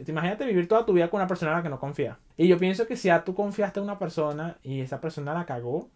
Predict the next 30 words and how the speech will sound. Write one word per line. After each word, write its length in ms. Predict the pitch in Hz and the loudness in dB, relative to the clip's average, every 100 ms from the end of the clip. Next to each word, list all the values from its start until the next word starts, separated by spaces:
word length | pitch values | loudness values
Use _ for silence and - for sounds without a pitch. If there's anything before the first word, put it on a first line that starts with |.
| _ _ _ _ _ _ _ _ _ _ | _ _ _ _ _ _ _ _ _ _
ya, 360 | 147 131 120 127 | -4 -2 0 -2
o 60 | |
sea, 200 | 151 151 | 2 4
ya 100 | 127 | 4
la 100 | 123 | 2
persona 320 | 123 165 151 156 | 0 -2 0 0
la 120 | 202 | 0
cagó, 360 | 156 143 180 | 2 2 2
pues, 180 | 170 147 | 2 2
pero 180 | 151 135 | 2 -2
tú 100 | 135 | -2
hiciste 280 | 131 - 156 | -4 -2 0
lo 80 | 165 | 0
mejor 260 | 135 123 | 0 -2
que 100 | 123 135 | -2 -4
tú 140 | 135 | -6
pudiste 580 | - 135 - 131 131 123 _ - _ | -4 -6 -4 -2 -2 -4 _ -20 _
dar, 460 | 98 123 123 127 | -18 -8 -6 -6
¿me 60 | 139 | -6
entiendes? 320 | 127 135 131 | -6 -6 -6
Y 100 | 120 | -8
ser, 260 | - 127 131 | -4 -2 -2
y 120 | 156 | -2
ya 120 | 120 107 | -4 -8
si 100 | 131 | -8
esa 140 | 135 | -8
persona 260 | 135 131 131 | -8 -10 -10
la 100 | 135 | -6
cagó, 140 | 147 | -4
bueno, 260 | 135 123 | -4 -6